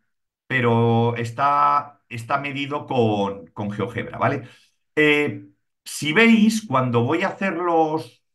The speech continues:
los triángulos, aquí, mirad, me voy a poner y voy a ampliar, voy a empezar a ampliar. Veis que queda un hueco, ¿no?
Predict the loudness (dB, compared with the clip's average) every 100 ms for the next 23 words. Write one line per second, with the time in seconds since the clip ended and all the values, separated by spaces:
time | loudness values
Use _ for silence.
0 | _ _ _ _ _ _ -10 -6 -6 -4
1 | -2 0 0 0 -2 -4 -12 _ _ _
2 | _ _ _ _ _ _ -4 -2 0 0
3 | -2 -4 -14 _ _ _ -6 0 2 0
4 | -2 -6 -4 -4 -4 -6 -4 -4 -4 -6
5 | -6 -2 2 2 0 -8 _ -8 -8 -6
6 | -6 -4 -4 -4 -2 -2 -4 -10 _ _
7 | _ _ _ _ _ _ _ _ _ _
8 | _ _ _ _ _ _ _ _ _ -4
9 | 0 2 2 0 0 2 2 4 2 0
10 | -4 -6 -6 -10